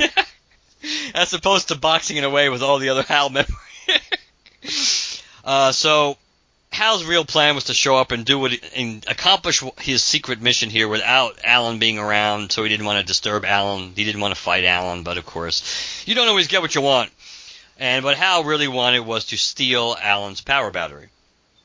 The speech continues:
Now, and he accomplishes this, and he leaves, and Alan's just kinda, like, left there holding the bag and nothing else. We cut over to Radu's. Hey, a Radu appearance. Uh,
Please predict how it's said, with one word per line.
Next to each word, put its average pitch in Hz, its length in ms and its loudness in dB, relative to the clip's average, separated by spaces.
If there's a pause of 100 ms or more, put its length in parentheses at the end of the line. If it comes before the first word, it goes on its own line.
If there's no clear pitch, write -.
(1000)
Now, 85 340 -20
and 135 140 -4
he 170 80 2
accomplishes 131 560 0
this, 120 220 0
and 113 100 -4
he 117 100 -6
leaves, 107 340 -4
and 101 100 -6
Alan's 104 360 0
just 98 140 -6
kinda, 101 160 -2
like, 92 200 -6
left 92 160 -6
there 92 320 0 (200)
holding 101 280 -6
the 98 80 -6
bag 92 500 -4
and 202 100 -2
nothing 165 240 -2
else. 98 300 -4 (520)
We 123 100 -4
cut 151 220 -2
over 151 160 -2
to 143 80 -2
Radu's. 147 800 2
Hey, 220 400 2
a 180 40 0
Radu 156 400 0
appearance. 104 640 -4
Uh, 101 360 -2